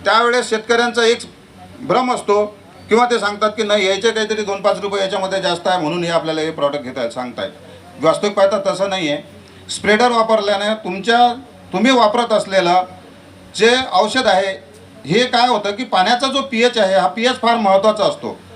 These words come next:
पाण्याचा पीएच मेंटेन करण्याचं कामसुद्धा आमचं हे स्प्रेडर करते. आज पीएच जर तुमचा बिघडलेला असला तर तुम्ही वापरलेला समजा शंभर रुपयाचं औषध जे आहे तर त्याचा सिक्स्टी पर्सेंट, फोर्टी पर्सेंट हा रेशिओ येतो. एखाद्या वेळेस जर का पीएच तुमचा जर वाढलेला असता पाण्याचा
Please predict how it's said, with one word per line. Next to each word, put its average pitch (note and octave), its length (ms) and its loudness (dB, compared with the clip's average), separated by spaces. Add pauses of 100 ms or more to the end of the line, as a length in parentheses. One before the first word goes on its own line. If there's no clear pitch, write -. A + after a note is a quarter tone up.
(340)
पाण्याचा A#3 400 0
पीएच B3 340 -2
मेंटेन A#3 360 -2
करण्याचं A#3+ 340 0
कामसुद्धा A3+ 440 -4
आमचं G#3+ 160 -6
हे G#3 120 -2
स्प्रेडर G3 340 0
करते. A#2+ 540 -6 (360)
आज G3 160 0
पीएच A#3 280 0
जर B3+ 160 -2
तुमचा B3 280 -2
बिघडलेला A3+ 500 2
असला G3+ 440 0 (260)
तर A#3 100 0
तुम्ही A#3 240 0
वापरलेला A#3 840 0
समजा A3+ 420 2 (600)
शंभर A3 280 4
रुपयाचं A#3+ 500 2
औषध A#3 160 -2
जे A3+ 140 -2
आहे G3 300 2 (300)
तर G#3 80 2
त्याचा A3+ 280 2
सिक्स्टी A3+ 300 -4
पर्सेंट, A3 340 -2 (460)
फोर्टी G#3 240 2
पर्सेंट G#3+ 320 0
हा G3 120 2
रेशिओ D#3+ 280 -4
येतो. A#2+ 320 -6 (160)
एखाद्या A#3 320 2
वेळेस B3+ 160 2
जर B3 100 0
का B3 120 0
पीएच A#3+ 300 0 (320)
तुमचा G#3+ 220 0
जर A#3 160 2
वाढलेला G#3+ 400 2
असता G#3+ 180 -2
पाण्याचा G3 500 0